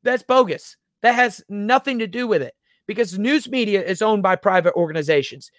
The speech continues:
Even our regular newspapers are, or, are owned by private organizations. So you can do it and do it in a modern twenty-first century plan. Here's the deal, is as long as you allow two thirty to stay as is,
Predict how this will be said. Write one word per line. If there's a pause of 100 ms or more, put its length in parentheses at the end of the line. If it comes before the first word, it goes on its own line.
(360)
Even
our
regular
newspapers
are,
or,
are
owned
by
private
organizations. (720)
So
you
can
do
it
and
do
it
in
a
modern
twenty-first
century (280)
plan. (320)
Here's
the
deal, (240)
is (160)
as
long
as
you
allow
two
thirty
to
stay
as
is,